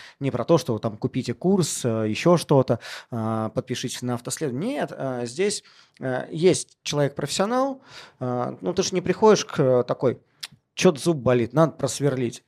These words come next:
Ща на ютубчике видос посмотрю и пойду сделаю вот, вот щас дома сам. Жену еще позову. Жена, смотри». Я тут видосик посмотрел и тебе щас вылечу. Ну, вы ж так не делаете. А почему здесь вы так это делаете?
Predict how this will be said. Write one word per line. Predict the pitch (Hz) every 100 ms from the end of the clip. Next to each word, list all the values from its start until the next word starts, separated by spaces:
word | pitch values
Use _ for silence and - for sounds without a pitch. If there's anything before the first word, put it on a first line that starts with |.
| -
Ща | - 180 160 - - -
на | 151
ютубчике | 156 156 170 - - 139
видос | 147 139 -
посмотрю | - 147 143 202 214 _ _ _ _ _ _ _ _ _ _ _
и | 165 170
пойду | 160 127 135 175
сделаю | 117 117 147 131 117 123 -
вот, | 120 - -
вот | 120
щас | - 139 120
дома | 123 131 127
сам. | - 117 110 - _ - -
Жену | 123 190 180
еще | 131 -
позову. | - 110 127 160 147 -
Жена, | 123 170 135
смотри». | 110 127 135 127 101 - _ _ - - -
Я | 131
тут | 127 120
видосик | 139 214 - -
посмотрел | - 131 123 123 -
и | 160
тебе | - 147
щас | 131 113 -
вылечу. | 117 110 - 139
Ну, | 185 175
вы | 160
ж | -
так | 175
не | 185
делаете. | 180 208 151 107 - - - -
А | 127
почему | - 226
здесь | 190 143 175 -
вы | 120
так | 113 117
это | 117
делаете? | 107 120 110 117 - -